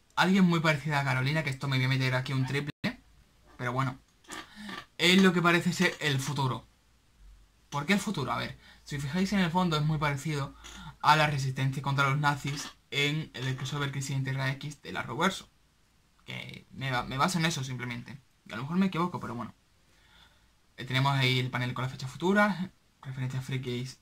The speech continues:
a los cómics siempre ha habido en las temporadas de, en otras temporadas, pues no sería de extrañar. Y bueno, pues, eh, seguimos con los señores estos que me suenan un huevo, pero no sé de qué.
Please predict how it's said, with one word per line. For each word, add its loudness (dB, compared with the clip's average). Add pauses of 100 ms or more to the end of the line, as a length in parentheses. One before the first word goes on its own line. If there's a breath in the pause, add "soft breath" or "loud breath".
(200)
a -6
los -2
cómics -6
siempre -6
ha -4
habido -6
en -6
las -8
temporadas -6
de, -12
en -14
otras -10
temporadas, -6
pues -10 (280)
no -8
sería -10
de -10
extrañar. -6 (1040 soft breath)
Y -8
bueno, 0
pues, -4 (120)
eh, -2
seguimos -2
con 0
los 0
señores -4
estos -8
que -2
me 2
suenan 0
un -2
huevo, -2
pero -4
no -2
sé -4
de -4
qué. 0